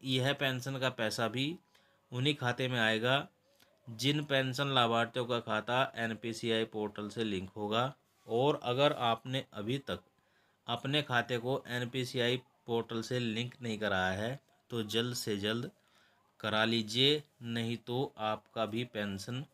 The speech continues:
रुक सकता है। देखिए, जो इकतीस जुलाई दो हज़ार चौबीस से पेंशन का पैसा दिया जाएगा वह भी जो एनपीसीआई पोर्टल पर लिंक बैंक अकाउंट होंगे उन्हीं खाते में आएगा,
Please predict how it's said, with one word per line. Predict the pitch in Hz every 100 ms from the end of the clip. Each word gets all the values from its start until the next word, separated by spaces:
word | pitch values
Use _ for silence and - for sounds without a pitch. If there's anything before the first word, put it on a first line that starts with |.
| _ _ -
रुक | 104 117 127
सकता | - 113 - 90
है। | 85 85 _ _ _ - - _ -
देखिए, | 123 123 156 160
जो | 135 139
इकतीस | 143 135 131 - 143 131
जुलाई | 127 131 143 156 - -
दो | 117 120
हज़ार | 117 117 123
चौबीस | - 113 127 123
से | - 123
पेंशन | 123 110 110 117
का | 117
पैसा | 113 110 101 120 127 - _ _ _
दिया | 104 104 117
जाएगा | 120 113 110 123 139 - _
वह | 110 117 113
भी | 117 135 170 - _ _ -
जो | 120 135
एनपीसीआई | 127 127 123 127 - 120 120 120 -
पोर्टल | 117 113 117
पर | 113 120 120
लिंक | 110 117 123 123
बैंक | 110 113 110
अकाउंट | 107 110 110 98
होंगे | 110 120 135 - _
उन्हीं | 113 113
खाते | 113 107 104
में | 104 101
आएगा, | 104 104 120 135